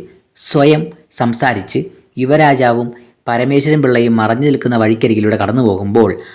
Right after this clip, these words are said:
അദ്ദേഹം പറയുന്നതെല്ലാം യുവരാജാവ് ശ്രദ്ധിക്കുന്നു. യുവരാജാവിൻ്റെ അടുത്ത് തിരിച്ചെത്തിയ രാമയ്യൻ ശ്രീ പണ്ടാരത്ത് വീട്ടിൽ കാവൽ അധികമായതിനാൽ അവിടെ നിന്നും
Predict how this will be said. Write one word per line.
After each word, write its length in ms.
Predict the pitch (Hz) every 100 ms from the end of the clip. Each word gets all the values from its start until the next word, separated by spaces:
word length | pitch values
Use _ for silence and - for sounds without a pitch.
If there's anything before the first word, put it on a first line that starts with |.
| - -
അദ്ദേഹം 360 | 113 123 131 147
പറയുന്നതെല്ലാം 720 | 120 117 120 117 104 107 117 - - _ -
യുവരാജാവ് 580 | 127 143 117 101 101 127 - -
ശ്രദ്ധിക്കുന്നു. 540 | - 196 170 139 104 95 - _ _ _ -
യുവരാജാവിൻ്റെ 680 | 135 156 160 156 165 170 170
അടുത്ത് 220 | 131 127
തിരിച്ചെത്തിയ 400 | 127 117 127 123
രാമയ്യൻ 520 | 113 101 110 107 110 107 - _ -
ശ്രീ 220 | - 165 175
പണ്ടാരത്ത് 580 | 127 123 139 143 143 147
വീട്ടിൽ 280 | 139 139 139 -
കാവൽ 440 | 117 110 120 135
അധികമായതിനാൽ 720 | 120 117 131 123 107 101 104 156 - _ _ _
അവിടെ 300 | 120 127 151
നിന്നും 260 | 156 151